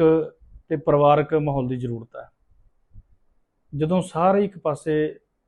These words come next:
ਇੱਕ ਪਾਸੇ ਇੱਕ ਬੰਦਾ ਐਡਿਕਸ਼ਨ ਵਾਲਾ ਹੁੰਦਾ ਹੈ, ਦੂਜੇ ਪਾਸੇ ਇਹ ਸਾਰੀਆਂ ਚੀਜ਼ਾਂ ਹੁੰਦੀਆਂ, ਇੱਕ ਪਾਸੇ ਪਰਿਵਾਰ ਹੁੰਦਾ ਹੈ, ਦੂਜੇ ਪਾਸੇ ਸਮਾਜ ਹੁੰਦਾ ਹੈ, ਉਹਦਾ ਫਰੈਂਡ ਸਰਕਲ ਹੁੰਦਾ ਹੈ, ਉਹਦਾ ਆਪਣਾ ਆਪਾ ਹੁੰਦਾ ਹੈ, ਉਹਦਾ ਮਨ ਹੁੰਦਾ ਹੈ, ਤਾਂ ਫਿਰ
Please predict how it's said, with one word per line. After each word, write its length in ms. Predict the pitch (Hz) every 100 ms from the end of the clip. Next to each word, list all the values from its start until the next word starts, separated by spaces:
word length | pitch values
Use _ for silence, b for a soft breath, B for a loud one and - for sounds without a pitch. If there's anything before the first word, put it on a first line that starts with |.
| 156
ਇੱਕ 140 | 143
ਪਾਸੇ 280 | 151 139 160
ਇੱਕ 100 | 147
ਬੰਦਾ 320 | 143 143 151
ਐਡਿਕਸ਼ਨ 300 | 139 139 170
ਵਾਲਾ 200 | 165 156
ਹੁੰਦਾ 220 | 139 131
ਹੈ, 60 | 139
ਦੂਜੇ 260 | 139 127 143
ਪਾਸੇ 440 | 135 - 143 - 151
ਇਹ 60 |
ਸਾਰੀਆਂ 340 | - 156 190 202
ਚੀਜ਼ਾਂ 280 | 147 139
ਹੁੰਦੀਆਂ, 220 | 135 135 135
ਇੱਕ 120 | 131
ਪਾਸੇ 260 | 131 -
ਪਰਿਵਾਰ 420 | 135 131 123 127 123
ਹੁੰਦਾ 240 | 123 123
ਹੈ, 60 | 120
ਦੂਜੇ 240 | 120 123
ਪਾਸੇ 300 | 123 123 127
ਸਮਾਜ 380 | - 127 127 127
ਹੁੰਦਾ 220 | 123 123
ਹੈ, 200 | 120 - _ _ _ _ _ _ _
ਉਹਦਾ 160 | 139 151
ਫਰੈਂਡ 320 | - 139 143
ਸਰਕਲ 360 | 139 135 139 131
ਹੁੰਦਾ 280 | 123 127
ਹੈ, 60 | 127 -
ਉਹਦਾ 200 | 156 180 156
ਆਪਣਾ 300 | - 175 180
ਆਪਾ 320 | 156 - 147
ਹੁੰਦਾ 280 | 135 131 131
ਹੈ, 120 | 135 _
ਉਹਦਾ 140 | 147 147
ਮਨ 220 | 139 135
ਹੁੰਦਾ 300 | 127 123 117
ਹੈ, 60 | - _ _ _ _ _ _ _ _ - - - _ _ _ _ _ _ _ _ _
ਤਾਂ 120 | 185 175
ਫਿਰ 420 | 196 196 202